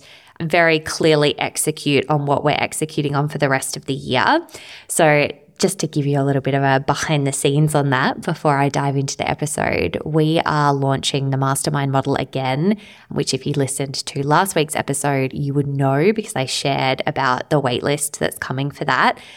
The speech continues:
And I'll reference that again in this episode. There's a couple of reasons why I'm launching the mastermind model again this year. The first, just to give you some of the behind the scenes information, is that I really want to create an asset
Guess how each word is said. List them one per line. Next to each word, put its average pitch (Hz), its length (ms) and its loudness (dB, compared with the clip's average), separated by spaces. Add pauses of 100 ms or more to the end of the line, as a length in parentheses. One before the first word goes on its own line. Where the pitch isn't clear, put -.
(120)
And 143 80 -2
I'll 139 100 0
reference 139 440 -4
that 139 200 0
again 131 440 -2
in 143 220 -4
this 131 260 -6
episode. 151 680 2 (300)
There's 175 140 -2
a - 40 -10
couple 277 220 2
of 240 80 6
reasons 151 400 2
why 135 460 4
I'm 147 120 0
launching 139 380 0
the 139 80 0
mastermind 135 440 0
model 139 200 0
again 135 460 -2 (160)
this - 200 -2
year. 127 380 2 (300)
The 165 120 0
first, - 800 0
just - 160 -6
to - 80 -4
give 151 240 0
you 143 140 0
some 139 180 -4
of 131 80 -4
the 131 140 0 (120)
behind 143 380 0
the 139 80 2
scenes 143 320 0
information, 143 640 0
is 147 200 0
that 139 340 2 (480)
I 170 140 2
really 175 420 6
want 151 320 2
to 156 160 0
create 139 880 0
an 156 240 2
asset 147 640 0